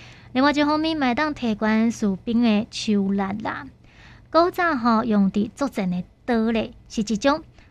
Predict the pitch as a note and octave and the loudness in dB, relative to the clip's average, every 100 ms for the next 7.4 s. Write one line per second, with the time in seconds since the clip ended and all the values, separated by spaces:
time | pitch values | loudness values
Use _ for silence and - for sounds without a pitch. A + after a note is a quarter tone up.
0 | - G3+ F#3+ - B3+ B3 B3 A#3+ A#3+ A#3+ | -6 -4 -4 0 4 6 6 6 6 6
1 | A#3+ C#4 - - C4 B3 B3+ B3 A#3+ A#3+ | 6 2 -2 0 4 4 2 2 4 4
2 | C4 G#3 G3+ A#3+ G#3+ B3+ - B3+ A#3+ B3 | 2 4 4 2 2 0 -6 0 2 2
3 | - G#3 F#3+ G3+ - - A#3+ C#4 - - | 0 0 2 0 -4 -10 -10 -10 -16 -20
4 | - - B3 A#3 A#3+ C#4 C#4 D4 B3 G#3+ | -12 2 4 4 0 0 2 2 0 -2
5 | F#3+ A3 A#3 A3 A3 A#3+ A#3+ G#3 G#3 - | -2 0 2 0 -2 -2 0 0 -2 -6
6 | A3 G3+ F#3 F#3+ G3 A3+ G#3 A3 F#3 - | -6 -4 -2 -2 0 0 0 0 -4 -4
7 | G#3 C#4 B3+ A3+ | -6 -4 -2 -2